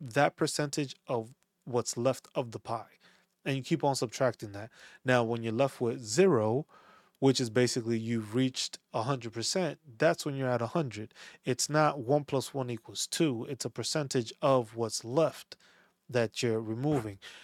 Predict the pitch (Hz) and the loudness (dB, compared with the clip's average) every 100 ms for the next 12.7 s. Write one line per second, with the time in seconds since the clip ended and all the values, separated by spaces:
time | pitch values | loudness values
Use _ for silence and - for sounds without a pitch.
0 | - - 131 123 120 - _ - 135 151 | -18 2 4 4 2 -2 _ -4 -2 0
1 | 147 160 156 165 151 139 143 139 135 113 | 0 0 -2 -4 -4 -4 -2 -2 -2 0
2 | 143 135 131 131 160 120 117 110 113 120 | -2 -2 0 0 -2 -6 -6 -6 -4 -2
3 | 139 131 127 120 - - 139 135 127 117 | 0 0 -2 -4 -14 -2 2 2 0 -2
4 | 113 - 156 120 120 131 127 120 135 165 | -4 -2 -4 -4 -4 0 0 0 -2 -4
5 | 113 104 104 - _ _ _ _ _ _ | -4 -8 -10 -10 _ _ _ _ _ _
6 | _ _ _ _ 143 143 131 - 165 120 | _ _ _ _ -4 -2 0 2 0 0
7 | 127 123 139 117 110 - _ _ 143 233 | -2 -2 0 -2 -4 -12 _ _ -12 -10
8 | 123 160 190 170 139 165 160 147 - 120 | 2 2 4 4 2 0 0 -2 -4 -2
9 | 123 151 117 110 - 151 120 165 123 127 | 0 2 0 -4 -8 -8 -8 -6 -6 -2
10 | 120 110 - _ _ _ _ 156 147 - | -2 -2 -12 _ _ _ _ -8 -8 -8
11 | _ _ _ _ 147 175 180 147 123 - | _ _ _ _ -4 0 0 0 -4 -2
12 | 151 139 113 101 98 113 151 | -4 -4 -6 -6 -2 -2 -2